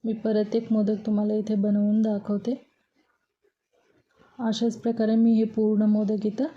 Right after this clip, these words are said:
बनवून घेत आहे. अशा प्रकारे गव्हाच्या पिठाचे मोदक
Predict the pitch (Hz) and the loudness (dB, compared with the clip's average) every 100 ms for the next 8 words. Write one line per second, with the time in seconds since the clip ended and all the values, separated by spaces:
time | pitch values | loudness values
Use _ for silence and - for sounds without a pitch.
0 | - - - _ 220 214 208 208 220 220 | -14 -20 -20 _ -2 2 4 4 4 4
1 | 220 220 208 208 277 - _ _ _ _ | 2 0 0 0 -2 -6 _ _ _ _
2 | _ _ _ 247 226 226 220 233 226 190 | _ _ _ -2 -2 -2 -2 -2 0 0
3 | 247 - _ 220 208 208 208 233 226 214 | 0 -6 _ -4 0 0 -2 -4 -4 -2
4 | 214 214 214 208 185 | -2 0 2 2 0